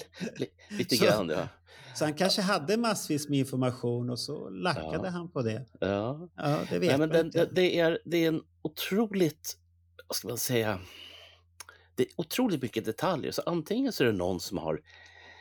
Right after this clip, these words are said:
Speaker 1: eh, ljugit ihop det här.
Speaker 2: Mhm.
Speaker 1: Kan det vara att man har tittat i Ronny Lundells artikel? Möjligtvis. Och sen slängt det här till Seamus. Och Seamus
Speaker 2: När,
Speaker 1: säger
Speaker 2: när kom den här tidningen ut då?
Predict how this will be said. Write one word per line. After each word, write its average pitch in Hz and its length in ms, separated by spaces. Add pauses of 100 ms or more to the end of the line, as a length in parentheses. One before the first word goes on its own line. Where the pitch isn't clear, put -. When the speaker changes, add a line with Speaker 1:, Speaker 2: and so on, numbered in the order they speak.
(260)
Speaker 1:
eh, - 640 (400)
ljugit 87 340
ihop 120 300
det 143 80
här. 120 320 (800)
Speaker 2:
Mhm. 160 340
Speaker 1:
Kan 90 240
det 151 80
vara 226 140
att 190 100
man 135 100
har 120 60
tittat 101 380
i 87 40
Ronny 78 280
Lundells - 500
artikel? - 640
Möjligtvis. 92 1120 (720)
Och 131 120
sen 120 200
slängt 101 300
det 90 80
här 92 80
till - 140
Seamus. - 420
Och - 80
Seamus 98 300
Speaker 2:
När, 170 80
Speaker 1:
säger 185 160
Speaker 2:
när - 60
kom 180 200
den 170 100
här 165 140
tidningen 156 520
ut 180 280
då? - 60